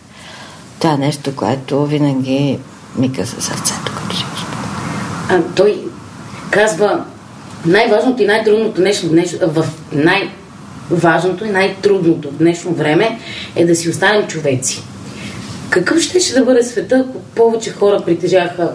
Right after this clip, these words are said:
Speaker 2: онези качества, които, които отличаваха професор Азарян, които го правеха толкова добър човек? Как си го представяте един такъв свят, изпълнен с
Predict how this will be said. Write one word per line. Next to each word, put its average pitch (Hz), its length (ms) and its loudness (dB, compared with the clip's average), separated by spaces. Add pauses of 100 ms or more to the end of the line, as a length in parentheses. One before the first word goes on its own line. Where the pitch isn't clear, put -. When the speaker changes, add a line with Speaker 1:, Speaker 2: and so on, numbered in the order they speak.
(120)
Speaker 2:
онези 175 380 2
качества, 147 480 -4
които, 139 520 0 (720)
които 156 500 2
отличаваха 180 800 0
професор 156 500 0
Азарян, 143 440 0
които - 180 -4
го 143 60 -8
правеха 165 340 0 (160)
толкова 160 340 0
добър 143 320 -2
човек? - 400 -10 (880)
Как 226 140 -2
си - 100 2
го 262 160 0
представяте 170 520 2
един 156 220 2
такъв - 460 -10
свят, 147 340 0
изпълнен 160 440 -4
с - 400 -4